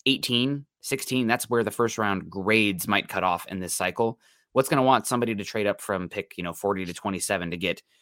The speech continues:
a second round grade guy when there's gonna be a bunch of second round grade guys available? It's just, it's not a great draft for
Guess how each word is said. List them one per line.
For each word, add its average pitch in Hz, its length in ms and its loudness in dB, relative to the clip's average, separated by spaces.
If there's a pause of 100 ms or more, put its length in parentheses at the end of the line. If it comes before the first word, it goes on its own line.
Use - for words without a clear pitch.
(260)
a 95 80 0
second 104 360 0
round 98 240 4
grade 90 180 -2
guy 95 240 6
when 87 100 -2
there's 90 140 -6
gonna 87 120 -6
be 85 120 -2
a 85 60 0
bunch 127 260 6
of 101 80 -4
second 98 240 -4
round 85 300 -2
grade 82 240 -4
guys 82 440 -2 (140)
available? 87 480 -2
It's 80 120 -8
just, - 280 -8
it's 92 100 -8
not 104 140 4
a 90 40 -2
great 87 200 -4
draft 95 320 0
for 80 260 -6